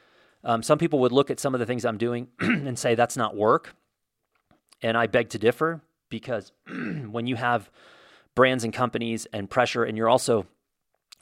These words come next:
putting the work of other people in your hands and then putting things out that represent them, it is work. And so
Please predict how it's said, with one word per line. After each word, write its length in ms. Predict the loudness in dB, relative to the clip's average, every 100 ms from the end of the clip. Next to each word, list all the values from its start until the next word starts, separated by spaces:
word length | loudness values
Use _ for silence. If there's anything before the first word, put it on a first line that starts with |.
| _
putting 220 | 2 2
the 80 | 4
work 160 | 2 2
of 100 | 0
other 220 | 2 2
people 360 | 0 -4 -4 -4
in 100 | 0
your 200 | 2 4
hands 460 | 2 -2 -2 -8 -12 -8
and 160 | -4
then 180 | -4 -6 _ _ _ _
putting 240 | 0 0 -2
things 220 | -6 -4
out 180 | -2 -2
that 80 | 0
represent 500 | 0 0 -4 -4 -2
them, 220 | -6 -6 -2
it 100 | 0
is 160 | 0
work. 320 | -2 -4 -8 _ _ -20 -20 -20 _ -12
And 140 | -6
so 300 | 4 6 6